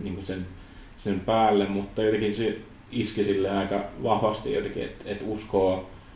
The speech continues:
uskoo sattuviin, et mitä se, et niinku, et uskoo niihin, jo-, jotka kärsii jollain tavalla. Ja mun mielestä se, se on ihan jo, niinku, ää, niinku kiinnostava semmonen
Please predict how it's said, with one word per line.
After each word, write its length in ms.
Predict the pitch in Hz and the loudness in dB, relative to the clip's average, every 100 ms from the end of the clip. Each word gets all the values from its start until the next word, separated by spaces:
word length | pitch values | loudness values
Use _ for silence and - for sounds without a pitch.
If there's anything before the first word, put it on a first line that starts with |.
| - 113 | -4 -2
uskoo 360 | 107 - 104 | 0 2 2
sattuviin, 760 | 110 104 - - 87 71 - 98 | 4 0 0 -4 -4 -2 -2 -2
et 100 | 101 | -2
mitä 180 | 101 | 0
se, 60 | - - - - - - - - | -2 -6 -18 -18 -18 -20 -12 -8
et 120 | 95 | -2
niinku, 340 | 95 90 87 - - - | 0 0 -4 -8 -16 -10
et 180 | 101 - | -8 -4
uskoo 300 | 113 - 110 | -4 2 4
niihin, 460 | 104 104 98 98 92 | 4 4 0 -2 0
jo-, 180 | 87 - | -2 -2
jotka 300 | 98 - 92 - - | -4 -4 -8 -10 -4
kärsii 480 | 98 85 - 52 | -2 -2 -6 -6
jollain 300 | 50 - - | -6 -6 -8
tavalla. 320 | - - 57 110 117 | -8 -6 -6 -6 0
Ja 60 | |
mun 100 | 120 | 4
mielestä 160 | 123 - | 4 6
se, 240 | 151 - - | 4 4 2
se 100 | 120 | 4
on 60 | 117 104 - | 4 2 -2
ihan 220 | 120 110 | -2 2
jo, 100 | 113 | 2
niinku, 480 | 135 117 104 104 104 - - - - - | 2 -2 2 2 0 -8 -16 -16 -16 -8
ää, 340 | 110 113 104 104 101 - - - - - - - - - - - | 0 2 2 0 -2 -14 -16 -16 -18 -18 -20 -20 -20 -18 -18 -6
niinku 280 | 123 104 104 - | -4 0 -2 2
kiinnostava 460 | 120 107 101 110 | 2 2 2 2
semmonen 420 | 98 104 104 101 | 2 2 2 0